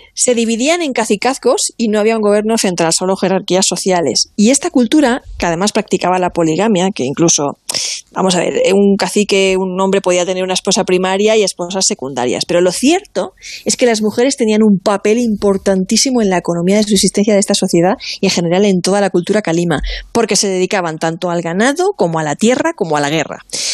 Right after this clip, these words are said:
Ellas aprovechaban la fertilidad del suelo volcánico, que estaba irrigado por el Valle del Cauca, con frondosos bosques, allí pescaban, cultivaban,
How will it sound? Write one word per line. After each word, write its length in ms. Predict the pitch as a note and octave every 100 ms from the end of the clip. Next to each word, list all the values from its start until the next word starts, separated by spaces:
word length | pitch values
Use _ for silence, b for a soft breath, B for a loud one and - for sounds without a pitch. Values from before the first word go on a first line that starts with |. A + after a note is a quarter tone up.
| B B -
Ellas 300 | - - -
aprovechaban 540 | - - - D#3 D3+
la 80 | D3+
fertilidad 480 | E3 D3 D#3+ E3+ F3
del 80 | E3
suelo 180 | F3+ D#3
volcánico, 800 | D#3 - A#3 B3 A#3+ - A3+ A3
que 60 |
estaba 200 | F#3+ E3 E3
irrigado 300 | E3 D#3+ E3
por 120 | E3+
el 80 | E3
Valle 180 | D#3 F3
del 120 | F3+
Cauca, 580 | F#3 G3+ G3+ G3 F#3+ F#3
con 100 | F3
frondosos 440 | E3+ E3+ D#3 F3 G#3
bosques, 580 | G#3+ G#3+ - G3 F#3
allí 160 | F#3 F3+
pescaban, 580 | E3+ - F3 E3+ G3 G3+
cultivaban, 720 | - G3 F3 G3 F#3 F3+ F3